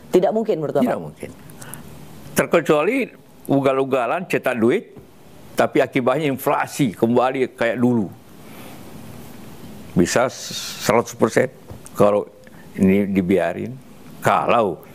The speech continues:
Speaker 2: semua mau dibelanjakan.
Speaker 1: Semua orang melihat bahwa pasangan Pak Prabowo dan, eh, Mas Gibran ini adalah kelanjutannya Pak Jokowi. Kok Bapak bilang malah nggak mungkin itu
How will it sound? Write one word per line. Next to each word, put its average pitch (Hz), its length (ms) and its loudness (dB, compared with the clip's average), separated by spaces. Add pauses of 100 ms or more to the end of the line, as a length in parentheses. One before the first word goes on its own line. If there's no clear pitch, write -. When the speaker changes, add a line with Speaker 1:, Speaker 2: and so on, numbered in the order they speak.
(380)
Speaker 2:
semua 98 320 4
mau 92 240 4
dibelanjakan. 87 800 0 (480)
Speaker 1:
Semua 208 400 4
orang 247 240 -2
melihat 196 320 0
bahwa 156 460 -2 (260)
pasangan 151 320 0
Pak 147 240 0
Prabowo 143 320 2
dan, 135 320 -2
eh, 113 300 0
Mas 123 180 -2
Gibran 131 320 2
ini 143 160 0
adalah 143 300 0
kelanjutannya 131 1400 -2
Pak 104 240 -2
Jokowi. 117 480 2 (400)
Kok - 160 4
Bapak 175 240 2
bilang 156 320 0
malah 135 320 0 (240)
nggak 135 320 2
mungkin 170 480 0
itu 123 400 0